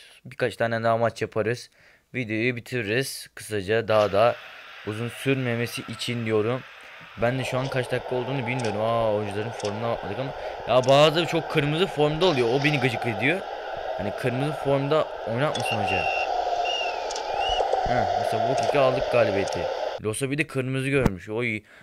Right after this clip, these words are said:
Losa çok agresifsin be oğlum. İyi oyuncusun ama çok agresifsin.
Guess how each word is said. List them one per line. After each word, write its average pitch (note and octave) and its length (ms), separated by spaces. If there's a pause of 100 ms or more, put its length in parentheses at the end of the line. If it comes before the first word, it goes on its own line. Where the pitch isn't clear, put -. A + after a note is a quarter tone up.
(220)
Losa C#3+ 260
çok D3+ 180
agresifsin A#2+ 680
be G2 80
oğlum. F#2 380 (960)
İyi D#3+ 220
oyuncusun D3+ 360
ama D3+ 200
çok D3 180
agresifsin. A2+ 600